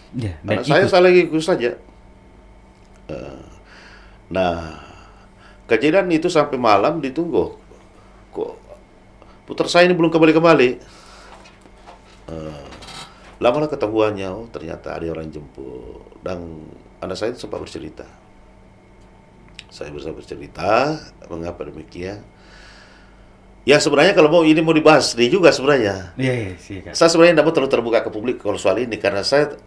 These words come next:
Speaker 2: takutnya begini, jangan sampai ini bukan malah memotivasi nanti adik-adik muncul sebagai pe-, generasi penggiat-penggiat anti korupsi,
Speaker 1: Iya.
Speaker 2: tapi lebih dan kepada ketakutan.
Speaker 1: Iya, Kak.
Speaker 2: Iya.
Speaker 1: Tapi kan banyak nih sekarang anti korupsi yang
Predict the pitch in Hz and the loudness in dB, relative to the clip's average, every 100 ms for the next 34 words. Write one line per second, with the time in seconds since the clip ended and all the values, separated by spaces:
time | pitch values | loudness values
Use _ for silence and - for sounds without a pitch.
0 | - - 104 107 131 135 123 - - 104 | -12 -10 -8 -4 0 0 -2 -6 -12 -12
1 | 107 104 92 90 87 - - - 113 113 | -10 -8 -8 -10 -14 -20 -20 -6 0 0
2 | 113 113 113 156 151 160 147 120 113 113 | 0 0 0 0 -2 -2 -4 -4 2 2
3 | 110 113 131 131 113 104 101 98 95 - | 4 0 0 -2 -4 -8 -10 -8 -8 -6
4 | 110 98 90 110 92 85 87 113 92 95 | -6 -6 -6 -6 -4 -6 -6 -6 -6 -10
5 | 92 - 117 123 127 127 - - - - | -12 -6 0 0 -2 -10 -20 -20 -20 -18
6 | - 92 95 113 - - 87 95 95 95 | -6 -2 -2 -2 -8 -8 -6 -2 -2 -4
7 | - - 95 110 - 101 98 98 90 123 | -8 -12 -6 -6 -6 -6 -6 -6 -8 -8
8 | - 90 85 - 107 113 147 143 120 120 | -10 -14 -16 -14 -6 -4 0 0 0 -2
9 | 139 - 104 98 147 - - - - - | -2 -2 -2 0 -4 -8 -18 -20 -20 -20
10 | - 120 127 190 233 131 85 76 113 110 | -2 0 2 4 8 8 6 0 -6 -6
11 | 92 85 - - - - - 85 82 - | -6 -12 -18 -20 -20 -20 -8 -2 -2 -2
12 | - - - 165 196 190 - - 139 175 | -12 -20 -12 -8 -4 -4 -6 -6 0 0
13 | 180 156 139 - 127 120 107 107 113 - | 2 0 -2 -2 -2 -2 -4 -6 -6 -6
14 | 165 170 | -2 0